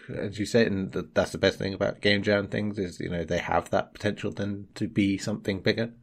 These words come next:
because they aren't a finished, uh, product, so to speak. And yeah, so with that visual style, you know, with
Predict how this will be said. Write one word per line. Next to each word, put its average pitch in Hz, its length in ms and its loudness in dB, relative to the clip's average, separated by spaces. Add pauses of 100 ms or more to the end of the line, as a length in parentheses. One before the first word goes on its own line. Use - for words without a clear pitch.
(520)
because 95 200 -4
they 82 160 0
aren't 85 240 -6
a - 40 -10
finished, - 460 -8
uh, 82 300 -4 (260)
product, - 320 -4
so 101 140 -4
to 98 80 -6
speak. 135 320 -2 (1120)
And 123 400 2 (760)
yeah, 131 320 6
so 139 280 4 (260)
with 120 120 0
that 123 200 6
visual 117 380 6
style, 117 480 2 (120)
you 110 100 0
know, 98 260 -4 (220)
with - 180 -6